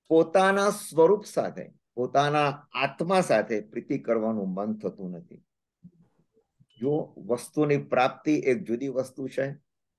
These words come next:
અને વસ્તુનું મૂલ્યાંકન એ જુદી વસ્તુ છે. આપણે એક સાદા એક્ઝામ્પલથી વિચારીએ. માનો કે એક સો ડોલરની નોટ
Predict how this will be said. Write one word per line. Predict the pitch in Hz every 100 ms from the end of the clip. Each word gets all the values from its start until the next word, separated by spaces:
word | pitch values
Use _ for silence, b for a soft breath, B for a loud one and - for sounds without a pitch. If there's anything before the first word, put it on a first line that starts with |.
| _ _ _
અને | 127 131 147 143 -
વસ્તુનું | 98 127 - - 160 160 156 110
મૂલ્યાંકન | 104 127 143 180 185 160 170 151
એ | 127
જુદી | 95 110 104
વસ્તુ | 92 90 _ 92
છે. | _ - _ _ _
આપણે | 147 151
એક | 190 185
સાદા | - 147 156 175 165 165 _
એક્ઝામ્પલથી | 113 98 123 135 131 120 120
વિચારીએ. | 107 107 117 101 69 - _ _ -
માનો | 127 175 214
કે | 202 -
એક | 180 -
સો | - - 156 165
ડોલરની | 175 143 139 151 143 143
નોટ | 117 117 113